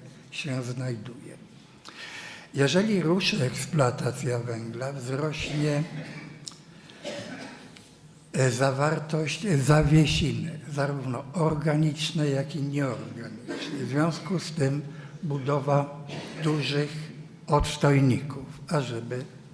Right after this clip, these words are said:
można było, powiedzmy, tą zawiesinę zlikwidować. Jednocześnie odwadniane będą te wody najcenniejsze, czwartorzędowe, które prawdopodobnie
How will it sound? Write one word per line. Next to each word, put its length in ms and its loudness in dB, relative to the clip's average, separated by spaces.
można 500 0
było, 380 0
powiedzmy, 840 -6
tą 260 -2
zawiesinę 720 -4
zlikwidować. 1160 -6
Jednocześnie 840 2
odwadniane 760 4
będą 480 -4
te 220 -6
wody 480 -4
najcenniejsze, 1040 0
czwartorzędowe, 1120 2
które 300 -8
prawdopodobnie 960 -6